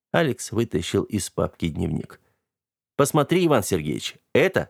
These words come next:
тетрадь». Петелин поднял голову, посмотрел, зажмурился. Потом потряс головой и спросил: «Как вы это нашли?» «Высчитали, можно сказать.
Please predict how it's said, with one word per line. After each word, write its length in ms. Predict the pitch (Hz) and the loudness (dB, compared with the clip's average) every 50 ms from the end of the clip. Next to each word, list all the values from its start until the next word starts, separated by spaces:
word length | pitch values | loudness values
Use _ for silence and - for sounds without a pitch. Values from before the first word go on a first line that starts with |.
| _ | _
тетрадь». 480 | - - 92 - - 85 76 - - - _ _ _ _ _ _ _ _ _ _ _ _ _ _ _ _ | -4 -4 -2 0 2 0 0 0 -4 -16 _ _ _ _ _ _ _ _ _ _ _ _ _ _ _ _
Петелин 480 | - 170 165 - - 180 151 123 101 90 | -4 -4 -4 0 0 0 2 2 0 0
поднял 440 | - - 95 95 90 95 104 107 113 | 2 2 0 2 2 0 0 0 2
голову, 420 | 120 160 175 156 156 147 143 131 | 2 2 2 4 4 2 2 2
посмотрел, 760 | - - 107 - - 98 95 92 - 107 117 127 117 110 104 90 - _ _ _ | 2 2 0 0 2 0 -2 0 0 0 0 2 2 0 -2 -4 -10 _ _ _
зажмурился. 760 | - 90 90 87 - - 82 80 80 73 69 - - - - - - _ _ _ _ _ _ _ - | -6 -4 -4 -4 -4 -6 -8 -8 -8 -10 -10 -10 -10 -10 -10 -12 -18 _ _ _ _ _ _ _ -2
Потом 320 | - 107 - 110 92 85 | -2 0 2 2 0 2
потряс 440 | - 98 85 - 95 101 95 90 80 | 0 0 0 2 2 2 2 2 0
головой 480 | 82 95 92 90 90 87 90 95 87 | 2 2 4 4 4 4 2 2 0
и 40 | 82 | 0
спросил: 640 | 78 - - 90 80 87 87 - - 85 71 - - _ _ _ _ _ _ _ _ _ _ _ _ _ _ _ _ _ _ | -2 -4 -4 -2 -2 -2 -2 -2 -4 -4 -4 -4 -8 _ _ _ _ _ _ _ _ _ _ _ _ _ _ _ _ _ _
«Как 300 | - - 156 151 - - | 0 0 0 0 0 -4
вы 120 | 98 101 | -4 -2
это 280 | 98 95 92 - 98 92 | -2 -2 -4 -4 -4 -2
нашли?» 480 | 92 113 110 - - - 113 98 80 _ _ _ _ _ _ _ _ _ _ _ _ _ - | -2 -2 -2 0 0 0 -2 -2 -4 _ _ _ _ _ _ _ _ _ _ _ _ _ 0
«Высчитали, 600 | - 135 196 233 226 - - 185 - 151 123 101 | 2 2 2 2 2 -2 -2 0 0 0 0 2
можно 280 | 87 82 78 - 76 78 | 0 -2 -4 -4 -6 -8
сказать. 440 | - - - 73 - - _ - | -8 -8 -10 -10 -12 -12 _ -20